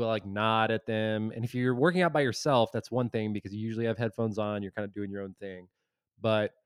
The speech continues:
Erica brought up a good point yesterday where if you're working out with a friend, you don't have headphones in generally, and you're more chatty and, eh, honestly more approachable. And so, like, the trainers and stuff will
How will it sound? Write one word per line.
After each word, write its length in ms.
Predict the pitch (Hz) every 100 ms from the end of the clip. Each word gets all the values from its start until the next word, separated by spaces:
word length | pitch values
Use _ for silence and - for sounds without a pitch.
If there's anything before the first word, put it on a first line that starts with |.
| _ _ _ _ _ 143
Erica 240 | 143 135
brought 160 | 123 113
up 60 |
a 40 | 110
good 140 | 113
point 220 | 117 101
yesterday 680 | 120 151 - 110 98 98 98 - _ -
where 240 | 117 110
if 120 | 110 123
you're 100 | 123
working 180 | 160
out 80 | 165
with 80 | 110
a 40 | 104
friend, 600 | - 226 160 120 135 165 _ _ -
you 440 | 113 117 117 117
don't 200 | 127 135
have 140 | 131
headphones 380 | 135 113 117 101
in 180 | 107 101
generally, 580 | 98 95 98 110 117 117
and 120 | 110
you're 120 | 107
more 160 | 110 120
chatty 600 | - 104 104 104 104 104
and, 300 | 104 104 98 - -
eh, 60 | 123 -
honestly 400 | 131 135 127 120
more 240 | 104 98 95
approachable. 680 | - 135 - 98 95 98 -
And 120 | 104
so, 140 | - 107
like, 220 | 104 -
the 80 | -
trainers 580 | - 151 139 107 101
and 80 | 101
stuff 320 | - 107 104 -
will 340 | 104 98 98